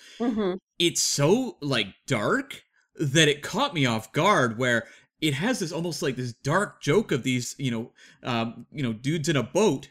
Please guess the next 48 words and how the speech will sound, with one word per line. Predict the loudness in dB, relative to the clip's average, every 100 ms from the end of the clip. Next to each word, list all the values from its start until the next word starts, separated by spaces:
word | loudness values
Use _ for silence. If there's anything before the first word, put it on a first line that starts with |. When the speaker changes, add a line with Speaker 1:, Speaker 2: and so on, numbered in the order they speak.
| _
Speaker 2:
who | -4 0
are | 2
like, | 2 0 0
"Oh, |
I | 2
heard | 2
a | 2
splash. | -2 -4 -2 -2 -2
Oh, | -2
it's | -2
just | -2
a | -2
seagull." | 0 0 -2 -6
Speaker 1:
<laughs> | -8 -8 -18 _ _ 0
Speaker 2:
And | 4
we | 4
cut | 4 4
away, | 6 6
and | 6
I'm |
like, | 4 4
"That | 4
is | 4
the | 4
most | 2 0
pitiless, | 0 2 4 4 2 -6 -14 -20 _ -10
uh, | -8
death | 4 8 8 6
to | 2
a | 2
character | 4 4 6 4
I | 0
can | 2
ever | 0 0
Speaker 1:
<laughs> | 0
Speaker 2:
imagine." | 2 2 2 0
And | -2 -8 -14 -20 _ _
I | 0 0 -2 -12
couldn't | -4 2 2 2
help | -2 2 2 2 0
but | -2 0
wonder | -2 -2 0 -2
if | -2
in, | -4
like, | -2 0
a | -2
pre-code | -4 -4 -4 -2 -2 0 0 -2
era, | 0 0 0 -4